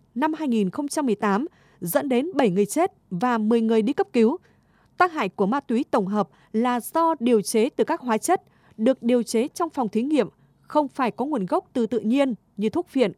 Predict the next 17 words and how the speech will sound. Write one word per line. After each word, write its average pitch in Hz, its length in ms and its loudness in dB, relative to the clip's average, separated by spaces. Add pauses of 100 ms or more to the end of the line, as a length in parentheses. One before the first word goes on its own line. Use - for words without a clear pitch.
(200)
cần 226 140 2
sa, 262 340 -2 (440)
cây 285 120 2
coca, 254 460 -2 (320)
nên 226 400 -2
độc 226 140 2
hại 214 180 -4
hơn, 277 320 0 (300)
nhiều 240 220 4
tạp 240 220 -2
chất - 180 -4
hơn. 285 220 2 (1040)
Thông 339 140 0
tin 311 240 -4
với 254 120 0
phóng 254 200 -6
viên, 254 300 -2